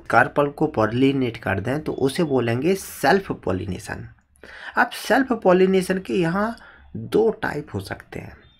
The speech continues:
वो खुद के ही प्लांट को कर रहा है, लेकिन या तो वो अपने ही प्ल-, जिस फ्लावर का वो पार्ट है उसी के gynoecium को कर रहा है, या उसी प्लांट के किसी दूसरे फ्लावर के gynoecium को कर रहा है। अगर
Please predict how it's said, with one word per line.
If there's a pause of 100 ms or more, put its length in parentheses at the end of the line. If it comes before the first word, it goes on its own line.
(800)
वो
खुद
के
ही
प्लांट
को
कर
रहा
है,
लेकिन (200)
या
तो
वो
अपने
ही
प्ल-, (400)
जिस
फ्लावर
का
वो
पार्ट
है
उसी
के
gynoecium
को
कर
रहा
है, (640)
या (240)
उसी
प्लांट
के
किसी
दूसरे
फ्लावर
के
gynoecium
को
कर
रहा
है। (760)
अगर